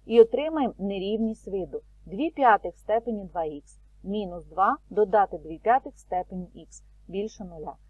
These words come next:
Виконаємо заміну. Дві п'ятих в степені х дорівнює t. І отримаємо нерівність уже, е, цілу. Т квадрат плюс т мінус два більше нуля. Розв'язуючи яку,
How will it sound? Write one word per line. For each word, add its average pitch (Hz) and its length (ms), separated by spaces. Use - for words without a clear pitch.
Виконаємо 269 580
заміну. 190 580
Дві 196 200
п'ятих 202 340
в - 40
степені 175 520
х 156 120
дорівнює 156 420
t. 156 120
І 247 120
отримаємо 311 460
нерівність 247 560
уже, 185 260
е, 214 140
цілу. 160 420
Т 214 140
квадрат 190 500
плюс 165 180
т 185 200
мінус 151 320
два 226 220
більше 196 380
нуля. 160 340
Розв'язуючи 196 720
яку, 262 400